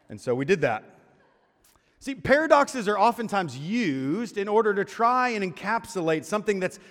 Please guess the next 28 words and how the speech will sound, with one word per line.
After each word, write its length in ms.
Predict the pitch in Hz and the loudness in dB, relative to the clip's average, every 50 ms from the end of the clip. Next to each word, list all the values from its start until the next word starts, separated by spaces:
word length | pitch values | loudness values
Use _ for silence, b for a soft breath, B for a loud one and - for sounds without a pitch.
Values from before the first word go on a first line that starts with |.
| B B _ | B B _
complex, 1160 | - - 226 247 277 269 262 - - - 247 247 196 151 160 202 - - - - - - b b b b b b b - | -6 -2 0 0 0 0 -2 -2 2 6 8 8 8 8 6 2 0 -4 -10 -12 -12 -14 b b b b b b b -4
but 120 | 196 233 | -4 -4
to 120 | - 214 240 | -2 -4 -4
use 760 | 202 196 233 277 302 285 254 233 233 233 202 - 233 202 - | -2 -2 0 0 2 2 2 0 0 -2 -4 -6 -8 -12 -12
simple 600 | - - - - 285 302 302 214 277 277 269 233 | -10 -10 -6 -4 -4 -4 -4 -4 -2 -4 -4 -4
terms 800 | - - - - 254 254 233 190 175 170 175 190 202 202 170 185 | -6 -10 -6 -2 0 0 0 0 0 0 0 -2 -2 -4 -4 -6
in 100 | 202 196 | -8 -6
order 320 | 196 196 208 214 202 202 | 0 2 2 2 2 2
to 140 | 175 - 190 | 0 -2 -6
drive 520 | 160 127 135 156 175 180 196 202 208 202 170 | -8 -6 -6 -2 0 2 4 4 2 2 0
home 300 | 170 190 202 202 196 175 | -2 -2 -2 0 -2 -2
the 80 | 170 | -4
point. 540 | - 180 196 190 180 139 107 - - - - _ _ _ _ _ b b b b b b b b b b b | -4 -2 -2 -2 -2 -2 -4 -8 -16 -20 -20 _ _ _ _ _ b b b b b b b b b b b
Right? 120 | 208 226 | -2 0
They 140 | 226 233 220 | 2 2 2
help 240 | 196 240 285 294 - | 4 4 4 6 6
us 180 | 269 240 - - | 4 2 2 0
to 100 | 220 202 | -6 -8
see 420 | - - - 269 269 262 254 240 | -8 -6 -6 -4 -4 -2 -2 -2
how 340 | 196 - 175 214 233 240 247 | -4 -4 -2 -2 0 0 0
things 440 | 240 - - 240 226 220 202 151 165 | -2 -2 -4 -4 -2 -2 -4 -6 -6
work, 440 | 160 160 262 262 226 196 175 - 151 | -2 2 4 4 4 4 2 0 -4
which 240 | 208 247 - - - | -4 -4 -4 -6 -8
is 340 | 196 233 262 262 233 214 156 | -8 -6 -4 -2 -2 -4 -4
that 260 | - 220 214 220 - | -4 -6 -6 -4 -6
things 340 | 254 269 302 302 294 262 214 | -4 -4 -2 -4 -4 -6 -4
are 220 | 214 202 214 220 | -2 -2 -2 -2
convoluted, 960 | 214 - 214 247 277 277 240 208 254 247 285 311 302 240 170 139 110 - - | -2 -6 -6 -4 -4 -2 -2 -2 -2 0 0 0 0 0 -2 -6 -8 -12 -16